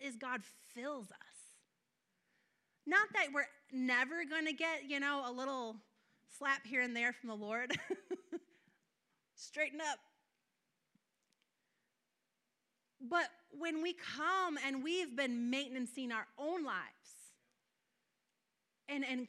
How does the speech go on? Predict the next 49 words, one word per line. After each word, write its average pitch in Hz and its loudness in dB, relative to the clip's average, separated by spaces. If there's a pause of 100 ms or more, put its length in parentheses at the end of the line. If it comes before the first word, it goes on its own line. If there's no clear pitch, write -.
coming 330 6 (260)
and, 277 2
and 262 2
we 277 0
messed 320 2
up, 330 4
we 285 -2
confess 339 0
and 285 -4
we 269 -2
get 277 -6 (100)
right 330 4
with 302 0
the 262 -6
Lord. 202 -6 (1000)
And 320 4
we're 320 12 (160)
on 370 8
our 339 10
knees 349 2
throughout 311 2
the 285 0
week 349 2
and 269 2
we're 277 2
welcoming 320 0
him 262 -4 (100)
to, 262 -2 (220)
to - -4
purify 320 2
us 220 -4
and 240 -4
to 240 0
mend 359 0
us 277 -2
and 247 -6
heal 349 -6
us 311 2
and 254 -6
deliver 302 0
us. 196 0 (1300)
Then 330 2
when 381 2
we 370 2
come 381 -4
to 320 -4
church, - -4
we're 277 -6
coming 269 -4